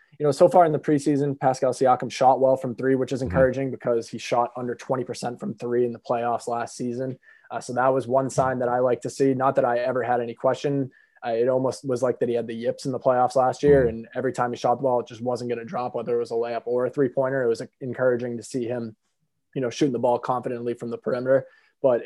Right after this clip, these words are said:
Speaker 1: like you said, it all starts and finishes with Pascal Siakam. And if the Raptors are gonna be one of the top teams in the Eastern Conference again this season, he has to play at an all-star level yet again.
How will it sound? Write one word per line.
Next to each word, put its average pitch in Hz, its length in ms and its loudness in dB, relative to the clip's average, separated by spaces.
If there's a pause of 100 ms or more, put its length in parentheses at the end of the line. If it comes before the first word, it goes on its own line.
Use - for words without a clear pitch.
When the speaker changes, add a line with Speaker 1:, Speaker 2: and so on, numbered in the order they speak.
Speaker 1:
like 123 220 0
you 117 60 -8
said, 117 240 2
it 113 80 2
all 120 140 2
starts 120 280 -2
and 110 100 -14
finishes 117 360 -8
with 113 100 -16
Pascal 117 380 -4
Siakam. 117 400 -2
And 117 80 -8
if 113 80 -14
the - 80 -2
Raptors 120 400 -4
are 123 40 -4
gonna 120 160 -6
be 117 300 -2 (300)
one 131 120 -2
of 123 60 -2
the 117 60 0
top 120 260 2
teams 120 220 -6
in 120 60 -10
the 117 120 -10
Eastern 120 200 -10
Conference - 320 -8
again 117 220 -6
this 117 140 -10
season, 123 400 -6 (220)
he 131 80 2
has 113 180 0
to - 80 -18
play 120 180 0
at 110 60 -2
an 110 100 -10
all-star 113 400 -8
level - 340 -12 (380)
yet 117 180 -8
again. 120 120 -14